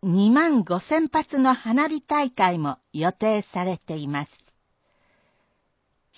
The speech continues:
市議会も松戸市の良さをさらに発見しながら、市民の皆さんが住んでよかったと実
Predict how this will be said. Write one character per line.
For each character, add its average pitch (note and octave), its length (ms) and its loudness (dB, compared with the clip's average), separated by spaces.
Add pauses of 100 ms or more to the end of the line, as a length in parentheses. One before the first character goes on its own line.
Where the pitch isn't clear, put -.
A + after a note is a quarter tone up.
(140)
市 G#3+ 100 0
議 C#4 160 0
会 F3+ 300 -2
も D3+ 200 -2 (300)
松 G#3+ 340 0
戸 D#4 140 4
市 B3+ 120 -4
の G3+ 160 2
良 G3+ 200 4
さ G3 320 -2
を F#3 60 -4 (160)
さ D4+ 80 -4
ら D#4+ 140 2
に G#3+ 140 4
発 E3+ 280 -6
見 G#3 200 2
し - 180 -6
な F3+ 160 0
が E3+ 140 -4
ら、 D3+ 200 -8 (840)
市 D4 100 2
民 C#4 300 8
の F#3+ 140 4
皆 G3 320 2 (120)
さ F3+ 120 0
ん E3+ 160 0
が D#3 180 -4 (560)
住 D#4 260 2
ん B3 40 2
で A#3 160 2
よ B3+ 160 0
か D#4+ 140 0
っ C#4+ 60 -6 (100)
た G#3+ 120 0
と G3 200 -2
実 F3+ 220 -6